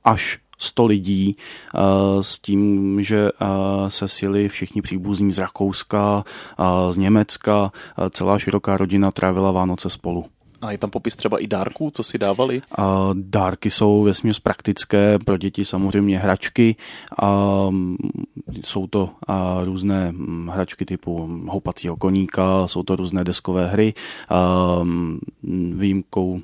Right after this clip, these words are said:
Speaker 1: není ani třeba to, že kníže daroval, a, své manželce portrét a, a podobně.
Speaker 2: Mhm. Mhm. Tak nepřekvapuje mě to, že byly třeba i honosnější dárky trochu, ale zajímalo by mě, jestli tam je i popsán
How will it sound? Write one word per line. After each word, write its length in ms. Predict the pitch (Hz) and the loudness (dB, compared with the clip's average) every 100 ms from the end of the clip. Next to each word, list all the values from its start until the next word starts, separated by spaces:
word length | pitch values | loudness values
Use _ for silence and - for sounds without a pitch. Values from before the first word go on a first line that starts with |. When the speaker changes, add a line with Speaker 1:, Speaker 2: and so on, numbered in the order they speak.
| - | -4
Speaker 1:
není 340 | 98 92 95 | -2 0 0
ani 200 | 90 90 | 0 -2
třeba 320 | - 87 87 | -4 -4 -4
to, 120 | - | -4
že 140 | 92 90 | -6 -6
kníže 320 | 92 87 87 | -4 -4 -2
daroval, 440 | 87 90 90 87 - | -2 -2 -2 -4 -6
a, 140 | - 87 | -10 -10
své 180 | - | -4
manželce 600 | 87 87 85 85 - 85 - - | -2 -2 -2 -4 -4 -8 -10 -6
portrét 640 | 101 104 - 113 104 - | -6 -4 0 2 0 -2
a, 60 | 85 _ - | -8 _ -16
a 40 | |
podobně. 520 | - - 92 90 87 85 _ | -10 -6 -6 -4 -6 -8 _
Speaker 2:
Mhm. 100 | - 101 | -12 -12
Mhm. 100 | 104 _ _ | -12 _ _
Tak 280 | - 95 - 95 | -4 -4 -6 -6
nepřekvapuje 560 | 95 - - 113 117 113 | -4 -6 -4 -2 0 0
mě 120 | 113 | 0
to, 180 | 120 107 | 0 -2
že 120 | 113 | 0
byly 240 | 101 104 - | 0 -2 -4
třeba 240 | - 101 - | -8 -4 -4
i 80 | |
honosnější 640 | 104 101 - 107 - 113 - | -2 -4 -4 -4 -4 -8 -6
dárky 440 | 95 95 - - 107 | 0 0 -2 -6 -6
trochu, 520 | - 98 - 123 151 - - - - | -2 -4 0 2 2 -2 -18 -18 -4
ale 340 | 113 107 123 - | 0 2 0 -4
zajímalo 360 | - 110 123 131 | -4 -2 0 0
by 100 | 139 | 0
mě, 200 | 147 147 | -2 -4
jestli 260 | 110 - 139 | -4 -6 -2
tam 200 | 135 131 | -2 0
je 80 | 131 | -2
i 160 | - | -4
popsán 520 | 110 101 - 123 127 | -8 -6 -4 -4 -2